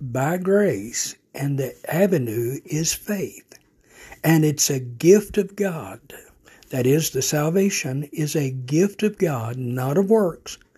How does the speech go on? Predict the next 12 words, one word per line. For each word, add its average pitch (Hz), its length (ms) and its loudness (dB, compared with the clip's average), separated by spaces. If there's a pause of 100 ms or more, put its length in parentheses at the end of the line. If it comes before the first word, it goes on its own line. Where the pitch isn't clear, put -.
(440)
For 170 260 6
we 214 580 2
are 190 340 -2
His 190 640 -2
workmanship, 156 1200 0
created 175 560 4
in 190 100 0
Christ 185 380 0
Jesus, 185 500 -2
now 139 120 -2
notice 151 380 -4
this, 196 360 -2